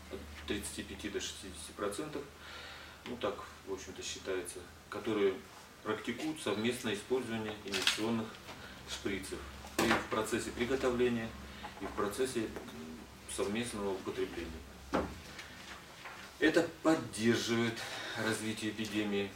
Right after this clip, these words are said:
и не позволяет взять ее под полный контроль. Хоть увеличивается вес гетеросексуальных, э, путей передачи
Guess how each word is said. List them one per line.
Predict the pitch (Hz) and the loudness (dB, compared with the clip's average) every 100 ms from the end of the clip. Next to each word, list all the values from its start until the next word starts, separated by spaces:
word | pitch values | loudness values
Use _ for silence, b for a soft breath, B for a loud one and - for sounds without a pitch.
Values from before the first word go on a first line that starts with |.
| - | -2
и | |
не | 127 | 0
позволяет | 123 113 104 101 113 123 120 - | 2 4 4 6 8 8 4 -6
взять | - 117 113 | -2 0 2
ее | 110 | 0
под | 101 98 - | 0 -2 0
полный | 104 107 101 | -2 0 0
контроль. | 101 95 95 - - - - - - - - - B B B B B | 0 0 -2 0 2 2 -2 -16 -18 -18 -14 -6 B B B B B
Хоть | - 302 | 4 6
увеличивается | 294 135 143 - 123 127 | 6 4 4 6 6 6
вес | 120 123 - - - - | 8 8 6 0 -8 0
гетеросексуальных, | 120 117 107 - 113 104 - 127 113 104 98 - - | 0 2 0 -2 -6 -6 0 4 6 6 2 -2 -4
э, | 101 95 92 92 90 87 - - - | 4 6 6 4 2 -4 -10 -16 -8
путей | 110 101 104 90 - - - - - - | -8 -2 0 0 -4 -8 -10 -12 -14 -10
передачи | 95 98 139 156 143 131 | -6 0 2 2 0 -4